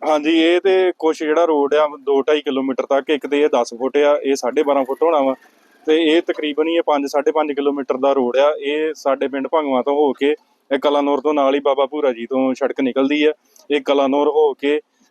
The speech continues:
ਗਾਂਹ, ਅਹ, ਬਾਜੀਗਰ ਬਸਤੀ, ਔਜਲਾ ਭੱਡਮ, ਇਹ ਸਾਰੇ ਪਿੰਡਾਂ ਨੂੰ ਤਕਰੀਬਨ mostly ਆ ਜਿਹੜੇ ਤਿੰਨ ਚਾਰ ਪਿੰਡ ਨੇ ਨਾ, ਇਹ ਸਾਰੇ, ਅਹ, ਕਲਾਨੌਰ ਜਾਣ ਵਾਸਤੇ ਇਹੋ ਸੜਕ ਨੂੰ ਜਿਹੜਾ ਉਹ ਵਰਤਦੇ ਨੇ।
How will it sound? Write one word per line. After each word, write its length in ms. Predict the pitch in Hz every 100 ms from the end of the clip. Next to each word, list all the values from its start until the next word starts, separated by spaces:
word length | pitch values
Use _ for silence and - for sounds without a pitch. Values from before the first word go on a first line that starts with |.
| 131
ਗਾਂਹ, 520 | 135 147 147 139 127
ਅਹ, 440 | - 143 131 127 120
ਬਾਜੀਗਰ 420 | 139 123 131 135
ਬਸਤੀ, 420 | 135 127 - 143
ਔਜਲਾ 380 | 147 131 127 135
ਭੱਡਮ, 420 | 135 143 127 131
ਇਹ 100 | 143
ਸਾਰੇ 220 | 143 151
ਪਿੰਡਾਂ 300 | 165 147 139
ਨੂੰ 160 | 139 143
ਤਕਰੀਬਨ 440 | 151 143 143 143
mostly 480 | 160 147 147 165 156
ਆ 40 | 156
ਜਿਹੜੇ 180 | 151 151
ਤਿੰਨ 160 | 139
ਚਾਰ 200 | 127 139
ਪਿੰਡ 240 | 135 123 117
ਨੇ 120 | 127
ਨਾ, 160 | 151 175
ਇਹ 60 |
ਸਾਰੇ, 300 | 151 135 156
ਅਹ, 640 | 151 _ _ _ 156 147 131
ਕਲਾਨੌਰ 420 | 143 147 151 160
ਜਾਣ 200 | 143 131
ਵਾਸਤੇ 320 | 135 131 165
ਇਹੋ 180 | 147 160
ਸੜਕ 260 | 151 127
ਨੂੰ 120 | 147 139
ਜਿਹੜਾ 180 | 135
ਉਹ 120 | 139 139
ਵਰਤਦੇ 360 | 131 113 104
ਨੇ। 80 | 98